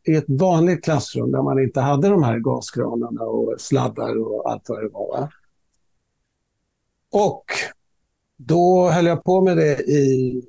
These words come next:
tjugo år kanske. Det hände en massa andra saker. Jag läste, de, eh,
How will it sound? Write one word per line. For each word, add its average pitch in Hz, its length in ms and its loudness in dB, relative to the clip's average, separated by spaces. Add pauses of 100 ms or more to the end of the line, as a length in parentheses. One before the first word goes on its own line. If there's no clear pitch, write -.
tjugo 131 540 0
år 117 220 -2
kanske. - 360 -12
Det 139 100 0
hände 151 260 2
en 151 40 4
massa 147 240 2
andra 131 240 2
saker. 117 320 -2
Jag 120 140 -2 (420)
läste, 139 640 2
de, 135 300 2
eh, - 720 -4